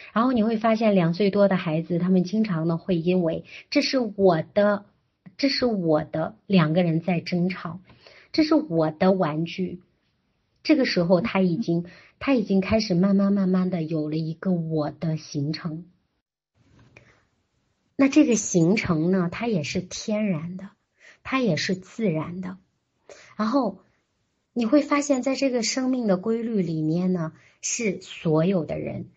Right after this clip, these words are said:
是包含了所有的人。就这种规律，它是，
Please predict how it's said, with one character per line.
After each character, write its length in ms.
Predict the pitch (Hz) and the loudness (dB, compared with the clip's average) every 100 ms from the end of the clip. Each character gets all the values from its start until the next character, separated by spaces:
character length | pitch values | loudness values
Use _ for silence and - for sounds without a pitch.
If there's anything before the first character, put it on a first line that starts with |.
| _ - | _ -14
是 200 | - - | -8 -8
包 320 | - 240 233 | 0 0 0
含 380 | - 156 156 185 | -6 -6 -2 0
了 160 | 180 | 0
所 440 | 151 - - 151 160 | -4 -10 -6 -2 0
有 220 | 202 151 | -2 -4
的 160 | 151 | -6
人。 300 | 160 165 185 - _ - - | -8 -8 -8 -12 _ -20 -18
就 160 | - 277 | -4 0
这 180 | 294 294 | 4 4
种 180 | 226 143 | 2 0
规 220 | 185 190 | 2 2
律， 260 | 190 156 - _ - | 2 -2 -6 _ -10
它 220 | - 220 | -4 -2
是， 340 | 226 185 175 | -2 -4 -4